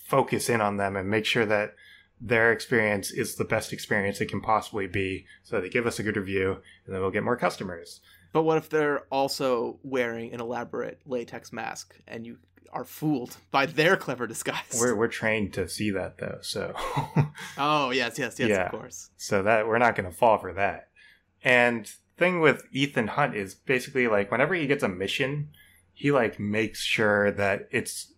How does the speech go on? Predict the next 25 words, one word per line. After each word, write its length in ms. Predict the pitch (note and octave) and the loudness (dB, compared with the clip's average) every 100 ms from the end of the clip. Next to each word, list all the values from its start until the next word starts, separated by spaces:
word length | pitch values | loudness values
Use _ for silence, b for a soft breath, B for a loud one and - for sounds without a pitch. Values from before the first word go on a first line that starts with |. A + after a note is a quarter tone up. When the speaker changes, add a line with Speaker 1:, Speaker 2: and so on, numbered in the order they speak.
| _ - | _ -2
Speaker 1:
like, 240 | G2+ - | -2 0
no 140 | A2 | -2
matter 420 | A2+ A#2+ A#2+ A#2 G2+ | 2 4 4 4 0
what, 360 | G2 G#2 G2 | 2 2 0
he 120 | - G2 | -6 -8
completes 420 | G#2 F#2+ G#2+ - | -6 -4 -4 -4
his 100 | G2 | -4
mission. 340 | G#2 - G#2+ | -2 -2 -4
In 160 | A2+ A2+ | -2 2
most 420 | A#2 C3+ - _ - | 4 2 0 _ -6
of 140 | A#2 | -4
the 40 | |
movies, 360 | G#2+ B2 A2+ A2 | 2 4 4 0
it 80 | A#2 | 0
ends 240 | A#2 A#2 | 0 2
up 140 | A2 G#2 | 0 0
with 160 | G2+ | -2
him, 200 | - A#2 | 0 0
like, 280 | A2 F#2+ - B B B B B B _ - _ _ | 2 0 -2 B B B B B B _ -20 _ _
basically 480 | D3+ D3+ D3+ C3+ A#2 | 2 2 0 2 2
on 140 | G#2+ | 2
the 60 | G2 | -2
brink 340 | - A#2 A2 | -2 0 2
of 240 | A2 F2 - | 0 -2 -4
death 460 | G2 G2 B2 - | -2 0 -4 -8